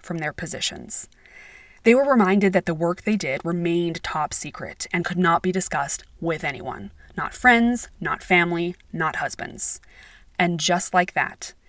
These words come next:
the women who were so essential to the war effort were asked to go home and make room for the men returning from war. For many of these women, working in those cramped rooms surrounded by piles of paper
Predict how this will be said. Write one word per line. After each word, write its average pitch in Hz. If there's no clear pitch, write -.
the 185
women 233
who 240
were 175
so 214
essential 165
to -
the 156
war 160
effort -
were 185
asked 190
to 226
go 240
home 143
and 165
make 170
room 147
for 180
the 156
men 151
returning 135
from 151
war. 117
For -
many 240
of 277
these 277
women, 156
working 240
in 220
those 175
cramped 202
rooms 143
surrounded 175
by 151
piles 226
of 233
paper 123